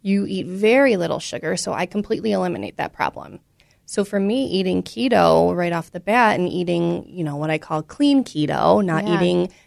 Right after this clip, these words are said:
Speaker 1: bacon and cheese all day.
Speaker 2: Pork rinds?
Speaker 1: Right.
Speaker 2: <laughs> No, no.
Speaker 1: Right. Not eating the pork rinds with the cheese on top and
Speaker 2: Yeah.
Speaker 1: all of that stuff. But eating keto, eating, you know, my salmon, my grass-fed beef, um, broccoli and big salads every day, those are huge foods for me to help me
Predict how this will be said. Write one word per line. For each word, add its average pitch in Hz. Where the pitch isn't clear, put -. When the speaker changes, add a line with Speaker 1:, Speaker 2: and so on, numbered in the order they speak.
Speaker 1:
bacon 196
and 202
cheese 269
all 165
day. 156
Speaker 2:
Pork 202
rinds? 240
Speaker 1:
Right. 214
Speaker 2:
<laughs> -
No, 254
no. 254
Speaker 1:
Right. 254
Not 254
eating 269
the 254
pork 247
rinds 226
with 202
the 196
cheese 240
on 202
top 190
and -
Speaker 2:
Yeah. 196
Speaker 1:
all 185
of 185
that -
stuff. -
But 226
eating 254
keto, 202
eating, 214
you 196
know, 185
my 196
salmon, 208
my 175
grass-fed 185
beef, 240
um, 156
broccoli 220
and 175
big 190
salads 277
every 170
day, 165
those 196
are 302
huge -
foods -
for -
me 160
to 180
help 147
me 170